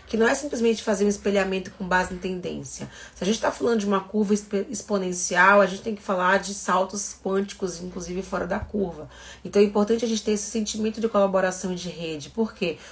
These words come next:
Porque aquilo que eu faço te impacta, né? Um farfalhar de asas de borboleta lá na China. Aliás, um vírus lá na China paralisou o mundo inteiro. Quer reflexão maior do que essa? E quando a gente fala em globalização,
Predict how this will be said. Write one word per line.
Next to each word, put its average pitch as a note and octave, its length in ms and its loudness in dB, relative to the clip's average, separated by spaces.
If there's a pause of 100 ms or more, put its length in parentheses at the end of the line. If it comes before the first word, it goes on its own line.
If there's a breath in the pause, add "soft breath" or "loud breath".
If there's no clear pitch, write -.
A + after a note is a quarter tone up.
(120 loud breath)
Porque F#3 180 -2
aquilo A3 320 2
que B3 120 -2
eu G#3+ 80 2
faço G#3+ 340 -2
te A3 160 -6
impacta, F3 540 -4
né? F#3 200 -6 (280 loud breath)
Um F#3 60 -8
farfalhar G#3 760 2
de A3 160 6
asas F3+ 400 4
de F3 80 -8
borboleta F3+ 680 -2
lá F#3 140 0
na G#3 140 0
China. A3 260 -2
Aliás, A3+ 360 8 (260 loud breath)
um C4+ 160 6
vírus D#4+ 440 6
lá C4 160 10
na B3+ 160 4
China B3 440 2
paralisou A#3+ 720 6
o - 20 6
mundo A3 280 8
inteiro. G#3+ 400 6
Quer G3+ 220 4
reflexão G3+ 520 0
maior F3 220 -2
do E3 80 -12
que - 120 -10
essa? F3+ 460 0 (420 loud breath)
E - 60 -6
quando C#4+ 220 4
a D#4+ 60 2
gente C#4 200 -2
fala G3 220 2
em F#3+ 80 0
globalização, G#3 920 2